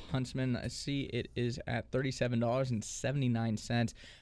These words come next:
Fifty-two week high of forty-one dollars and sixty-five cents and the low twenty-four dollars and nine cents. Uh, great year-to-date start, up eight point nine percent, uh, you know, easily outperforming the market. I'm gonna say I'm, I'm,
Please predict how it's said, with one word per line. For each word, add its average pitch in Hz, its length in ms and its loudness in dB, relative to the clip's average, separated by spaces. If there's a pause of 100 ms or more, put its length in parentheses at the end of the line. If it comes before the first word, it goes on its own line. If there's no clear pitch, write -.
(100)
Fifty-two 262 280 2
week 262 140 -2
high 170 120 2
of - 80 0
forty-one 170 440 0
dollars 131 220 2
and 113 100 2
sixty-five 160 720 -4
cents 120 240 0
and 123 80 2
the 110 60 2
low 123 240 2
twenty-four - 680 0
dollars 120 300 2
and 110 120 2
nine 113 300 2
cents. - 460 -2 (400)
Uh, 113 300 2 (640)
great 175 360 2
year-to-date 190 400 2
start, 175 380 2
up 139 220 0
eight 165 200 0
point 170 300 0
nine 123 320 4
percent, 135 600 0
uh, 113 160 4
you 107 180 2
know, 110 140 2 (100)
easily 139 300 2
outperforming 123 640 2
the 107 60 2
market. 120 520 0 (800)
I'm 139 120 -8
gonna 269 140 2
say 370 140 0
I'm, 262 120 2
I'm, 156 220 -2